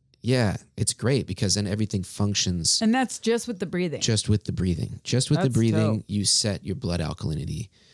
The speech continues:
Speaker 1: You reset the blood alkalinity and you put your nervous system back into a flow state because you do the rapid deep breathing, which puts you into a sympathetic fight or flight state. And then we do exhale retentions, which is a parasympathetic rest and digest.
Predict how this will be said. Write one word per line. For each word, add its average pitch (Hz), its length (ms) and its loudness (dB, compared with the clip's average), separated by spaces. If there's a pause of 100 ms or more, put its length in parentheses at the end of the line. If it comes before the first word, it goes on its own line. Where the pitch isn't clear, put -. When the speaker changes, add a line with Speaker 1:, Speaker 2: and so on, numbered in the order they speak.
(260)
Speaker 1:
You 95 140 0
reset 98 320 2
the - 40 -8
blood 98 180 0
alkalinity 87 600 0
and 92 100 0
you 87 60 2
put - 160 2
your 92 100 -4
nervous 87 320 -2
system - 300 -2
back 80 220 -6
into 82 200 -2
a 80 60 -2
flow 78 180 -2
state 73 380 -2 (520)
because 92 280 -2
you - 40 -2
do 95 140 2
the 87 80 -2
rapid 95 480 -4
deep 104 220 -2
breathing, 107 500 2
which - 180 -2
puts - 220 -2
you 95 80 2
into 90 220 0
a 78 40 0
sympathetic 95 540 0
fight 87 180 -2
or 85 60 -2
flight 98 240 -2
state. 87 340 -2 (160)
And 90 120 -4
then 90 120 0
we 90 120 -6
do 80 280 -4
exhale 92 460 -2
retentions, 95 680 0 (560)
which - 160 -2
is 90 80 2
a 95 40 -2
parasympathetic 92 840 -2
rest - 240 -2
and 80 80 -4
digest. 73 560 -4